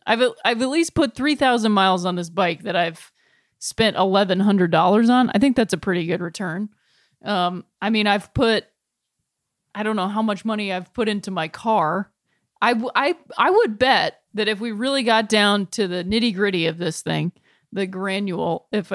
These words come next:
if you, if you will, which I've been using that word in my everyday, like, so much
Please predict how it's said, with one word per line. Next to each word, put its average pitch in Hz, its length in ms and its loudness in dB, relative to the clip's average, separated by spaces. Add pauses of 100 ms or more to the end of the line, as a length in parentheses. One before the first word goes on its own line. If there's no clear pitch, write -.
if 190 220 -8
you, 175 280 -8 (120)
if 185 140 -10
you 185 100 -8
will, 170 320 -6 (240)
which 214 280 -2
I've 226 200 2
been 247 140 2
using 240 400 2
that 196 240 0 (120)
word 196 400 0
in 165 120 -4
my 156 320 -4 (300)
everyday, 185 560 0
like, 170 300 -4
so 190 460 -2
much 175 520 -4